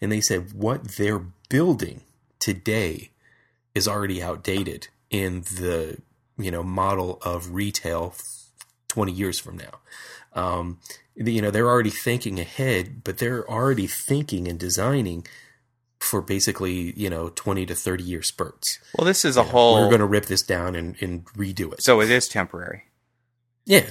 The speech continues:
Speaker 1: So they, they already know it's temporary.
Speaker 2: This, yeah, and this, this makes me think of a whole different argument that we could have another day, but it's, you know, we build new that is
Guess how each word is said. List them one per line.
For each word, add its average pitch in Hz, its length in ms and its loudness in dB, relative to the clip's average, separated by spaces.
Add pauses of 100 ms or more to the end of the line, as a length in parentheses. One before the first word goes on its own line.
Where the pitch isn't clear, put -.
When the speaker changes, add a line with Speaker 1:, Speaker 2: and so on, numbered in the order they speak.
(160)
Speaker 1:
So - 200 6
they, 123 320 0
they 135 240 2
already 127 240 2
know 127 220 2
it's - 120 6
temporary. - 460 -6 (140)
Speaker 2:
This, 143 240 2
yeah, 123 220 8
and 110 200 0
this, 123 220 2
this - 320 -2
makes 104 240 -4
me 92 80 -4
think 107 240 -4
of 92 80 -2
a 92 80 -4
whole 104 420 2
different 95 460 -2
argument 101 460 4
that 95 100 -4
we 95 80 -6
could 95 160 -2
have 92 120 0
another 90 220 -2
day, 101 380 4
but - 240 -4 (320)
it's, - 380 0 (300)
you 113 120 -6
know, 90 200 -6 (600)
we 107 180 -2
build 104 380 4
new 95 480 2 (520)
that 98 140 4
is 87 520 0